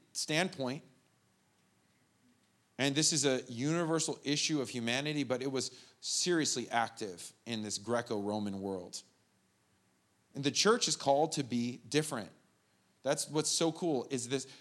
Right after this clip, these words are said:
what James is calling these believers to do is nowhere to be found in the world they're living in. And you, you know what? We've gotta understand that, like, God is not calling us to just blend in.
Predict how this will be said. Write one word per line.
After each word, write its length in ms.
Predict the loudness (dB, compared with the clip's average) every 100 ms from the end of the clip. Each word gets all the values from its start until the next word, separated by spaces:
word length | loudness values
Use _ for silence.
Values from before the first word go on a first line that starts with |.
| -10
what 260 | 4 4 4
James 400 | 0 2 2 0
is 140 | -2
calling 500 | -2 0 2 0 -4 -8 -20 _ _ _ _ _ -20 -20 -14 -4
these 240 | -2 0
believers 500 | 0 0 0 0 0
to 60 | 0
do 360 | 2 0 -2 -8 -20 _ _ -2
is 300 | 0 0 -4 -8
nowhere 760 | -6 -4 2 6 8 8 4
to 120 | 0 -2
be 140 | -4
found 340 | 0 0 0
in 60 | -2
the 60 | -2
world 200 | -2 -2
they're 100 | -4
living 280 | -4 -6
in. 180 | -10 -14 -18 _ _ _ _ _ _ _ _ -4
And 120 | 0
you, 140 | 0 0
you 180 | 0 2
know 80 |
what? 340 | 8 8 6 2
We've 260 | 2 4
gotta 260 | 4 4 4 2
understand 480 | 0 0 0 0
that, 120 | -2 -2
like, 220 | -2 4
God 300 | 6 6 4
is 120 | 2
not 200 | -2 -2
calling 300 | -4 -2 -2
us 160 | -4 -6
to 60 |
just 300 | -4 -6 -6
blend 400 | -4 -2 -2 0
in. 320 | -2 -2 -8